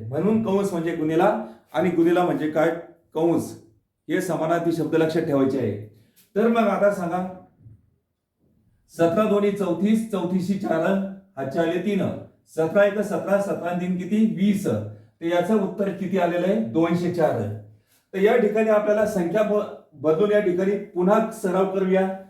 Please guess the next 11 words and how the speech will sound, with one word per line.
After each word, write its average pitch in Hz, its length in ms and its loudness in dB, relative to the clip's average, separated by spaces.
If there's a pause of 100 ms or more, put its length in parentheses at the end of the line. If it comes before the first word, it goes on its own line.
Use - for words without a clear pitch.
(160)
म्हणजे 165 320 0
तुमच्या 190 240 0
ध्यानातून 175 420 0
पुन्हा 185 240 0 (320)
हे 160 120 -6
गणित 165 280 -2
जाणार 151 280 0
नाही. 135 420 -6 (480)
तर 220 120 4
मग 226 160 4
आता 208 540 0